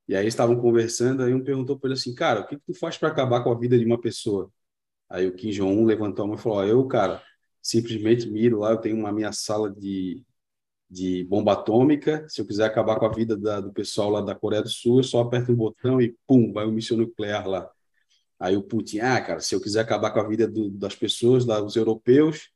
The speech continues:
eu vou lá na minha sala e fecho o gás da galera, pronto,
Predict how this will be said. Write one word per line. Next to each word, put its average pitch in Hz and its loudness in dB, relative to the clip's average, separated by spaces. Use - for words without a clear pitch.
eu 101 -2
vou 107 -2
lá 117 4
na 117 4
minha 113 2
sala 127 0
e - 2
fecho 123 -6
o 104 -10
gás 117 2
da 117 -2
galera, 117 -4
pronto, 113 -4